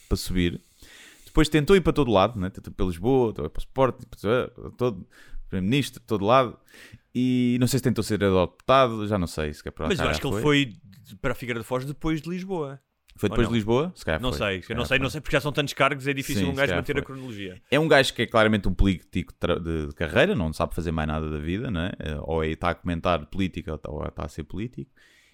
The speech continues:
Speaker 1: E ele tentou ir para todo o lado, tentou gajas melhores, melhores do que ele achava que seriam melhores, não conseguiu e voltou para a única que o aceitava de volta.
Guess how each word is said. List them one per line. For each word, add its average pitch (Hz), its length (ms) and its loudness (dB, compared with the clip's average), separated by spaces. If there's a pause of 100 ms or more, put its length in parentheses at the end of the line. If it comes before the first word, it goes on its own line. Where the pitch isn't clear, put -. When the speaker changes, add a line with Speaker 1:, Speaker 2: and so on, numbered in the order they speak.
(140)
Speaker 1:
E 135 180 4
ele 131 120 8
tentou 151 280 4
ir 202 40 2
para 190 100 4
todo 170 200 4
o 156 60 4
lado, 151 300 6
tentou 147 480 0
gajas 131 340 2
melhores, 123 560 0 (420)
melhores 92 580 2
do 80 120 -8
que - 120 -6
ele 87 80 0
achava 101 280 -2
que - 80 -10
seriam 87 240 -8
melhores, 113 280 -4
não 147 160 0
conseguiu 139 480 -4
e - 100 -2
voltou 123 640 0 (320)
para 117 120 2
a 113 40 6
única 107 340 0
que 107 140 -4
o 101 40 4
aceitava 90 520 2
de 80 100 -10
volta. 73 320 -10